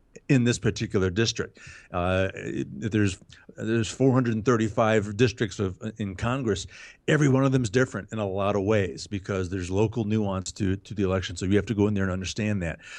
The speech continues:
Um, and you mentioned knocking on doors. I mean, there really isn't a better way, Andy, to, to get out there and really get your pulse on what's, what the people are thinking about than doing that. And that's something that I always worked very hard with my campaigns,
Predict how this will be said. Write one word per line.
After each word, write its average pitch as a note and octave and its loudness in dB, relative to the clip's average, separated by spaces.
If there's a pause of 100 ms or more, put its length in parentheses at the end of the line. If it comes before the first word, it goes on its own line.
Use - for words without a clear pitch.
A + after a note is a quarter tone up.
(180)
Um, F#2+ 0 (180)
and A3 4
you A3 8
mentioned G#3 4
knocking D#3 2
on C#3+ -2
doors. C#3 2
I G#2+ 2
mean, B2 2
there C3 6
really D3+ 8
isn't D3 4
a B2 2
better B2 2
way, A#2+ 2
Andy, G2 -4
to, G#2+ -6
to A2 -6
get G#2 2
out G#2+ -2
there G2+ 4
and G2 -4
really G#2+ 0
get A2 -4
your G2 -4
pulse G#2+ 0
on F#2+ -4
what's, F#2+ -4
what G#2+ -6
the - -20
people G2+ -2
are F2+ 0
thinking D3 0
about E2+ 0
than A2+ 2
doing E3+ 4
that. D#2 -8
And G2+ -6
that's B2 -2
something A2+ -2
that G2 0
I G#2 -2
always A#2 0
worked G2+ 0
very G#2 0
hard A2 -2
with F#2 -4
my F#2+ -2
campaigns, G#2 -6